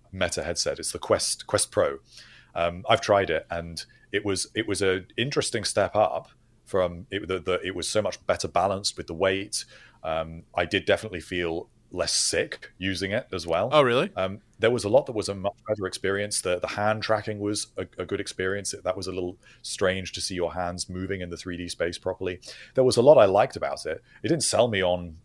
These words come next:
Speaker 1: uh, A R V R, um, and I will never use it again. Um, but
Speaker 2: Well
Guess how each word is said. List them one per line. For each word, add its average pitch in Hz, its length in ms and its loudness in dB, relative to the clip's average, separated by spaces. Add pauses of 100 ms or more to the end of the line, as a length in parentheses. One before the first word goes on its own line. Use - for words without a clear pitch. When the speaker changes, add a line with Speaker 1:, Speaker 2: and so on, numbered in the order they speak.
Speaker 1:
uh, 85 260 0 (140)
A 92 80 0
R 87 160 2
V 85 120 -2
R, 87 360 0
um, 82 320 -4
and 87 100 -4
I 85 80 0
will 85 240 -8 (100)
never 92 280 -2
use 92 240 -2
it 85 80 0
again. 98 400 0 (440)
Um, 107 360 0 (420)
but 117 180 8
Speaker 2:
Well 240 280 4